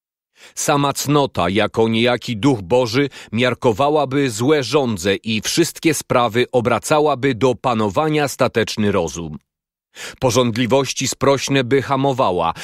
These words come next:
nikomu by podejścia nie myśliła, ni pod nikim dołów nie kopała, na swym by acz małym przestawała,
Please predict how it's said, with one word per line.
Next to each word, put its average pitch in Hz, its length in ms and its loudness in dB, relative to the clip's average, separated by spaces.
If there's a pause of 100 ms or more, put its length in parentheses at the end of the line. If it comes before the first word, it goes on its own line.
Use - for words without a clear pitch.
(140)
nikomu 160 560 0
by 156 140 2
podejścia 160 640 0
nie 160 160 0
myśliła, 123 640 0 (240)
ni 165 360 2
pod 165 320 -2
nikim 165 480 0
dołów 127 380 0
nie 107 140 0
kopała, 135 600 0 (200)
na 123 220 0
swym 160 420 0
by 143 260 2 (100)
acz 123 300 -2
małym 160 520 0
przestawała, 120 880 0